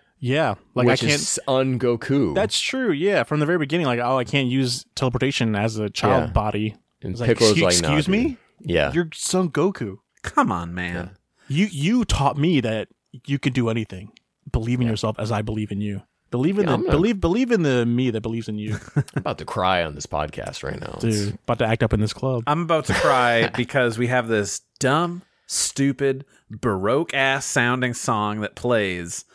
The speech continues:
Speaker 3: when he's,
Speaker 2: Oh,
Speaker 3: like,
Speaker 2: that.
Speaker 3: talking to Gohan.
Speaker 2: Yeah. That's okay.
Speaker 3: It's terrible.
Speaker 1: What's, is it the
Speaker 2: It's
Speaker 1: ending song?
Speaker 2: different. No, it's the, like, bring, bring, bring. It's
Speaker 1: Uh,
Speaker 3: Listen to it. It's
Speaker 1: we're
Speaker 3: bad.
Speaker 1: not there yet, the ending song.
Speaker 2: Yeah. It's, look, it's different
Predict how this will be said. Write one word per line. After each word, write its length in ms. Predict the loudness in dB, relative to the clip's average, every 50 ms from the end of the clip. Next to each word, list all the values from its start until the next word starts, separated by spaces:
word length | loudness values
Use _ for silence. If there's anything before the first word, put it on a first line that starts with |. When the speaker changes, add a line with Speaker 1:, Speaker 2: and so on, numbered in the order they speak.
| -20 -20 -20 _ _ _
Speaker 3:
when 200 | -2 -2 0 0
he's, 100 | 0 2
Speaker 2:
Oh, 120 | 2 2
Speaker 3:
like, 180 | 2 2 0 -2 -4
Speaker 2:
that. 80 | -6
Speaker 3:
talking 380 | -2 0 0 0 0 -2 -6 -6
to 120 | -4 -4
Gohan. 540 | -4 -2 -2 -2 -2 -2 -2 -2 -2 -2 -4
Speaker 2:
Yeah. 580 | -2 0 0 2 2 2 2 0 0 -2 -6 -8 -12 _ _ _ _ _ _ _ -14
That's 360 | -10 -8 -6 -6 -6 -8 -10
okay. 380 | -12 -14 -14 -14 -14 -14 -14 -12
Speaker 3:
It's 280 | -12 -12 -12 -12 -12 -12
terrible. 460 | -12 -12 -10 -10 -8 -8 -8 -8 -6
Speaker 1:
What's, 220 | -6 -6 -8 -8 -10 -14 -20 _ _ _
is 140 | -2 0 0
it 80 | 0 0
the 140 | 2 2 4
Speaker 2:
It's 100 | 4 4
Speaker 1:
ending 200 | 4 2 0 0
song? 320 | 2 4 6 6 6 4 4
Speaker 2:
different. 380 | 2 2 0 0 -2 -6 -12 -14
No, 340 | -10 -6 -4 -2 0 0 0
it's 180 | -2 -2 -4 -2
the, 120 | -2 0
like, 220 | 0 -2 -2 -2
bring, 160 | -2 0 0 0 0 0 0 -2 -2
bring, 420 | -2 0 0 0 0 0 0 0 0
bring. 520 | 0 0 0 0 -2 -4 -6 -6 -8 -10 -8
It's 360 | -8 -8 -8 -8 -10 -10 -6
Speaker 1:
Uh, 680 | -4 -2 -2 0 0 0 -2 -2 -2 -2 -2 -4 -4 0 2
Speaker 3:
Listen 280 | 4 4 4 4 2
to 120 | 2 4 6 8
it. 60 | 8
It's 100 | 6 6
Speaker 1:
we're 60 | 4
Speaker 3:
bad. 140 | 2 4 4
Speaker 1:
not 40 | 2
there 140 | 2 0 -2
yet, 140 | -2 -4 -6
the 100 | -6 -6
ending 140 | -6 -6 -6
song. 140 | -6 -4 -2
Speaker 2:
Yeah. 280 | -2 -2 -2 -4 -6 -8 -14 _ -20 -20 -20 _ _
It's, 340 | 2 2 2 2 -2 -8 -10 _ _ _ _ -8
look, 300 | -6 -4 -4 -4 -6 -10 _ _ _ _ _ _ 0
it's 180 | 0 0 0
different 600 | 0 2 2 2 2 2 2 0 0 0 -4 -10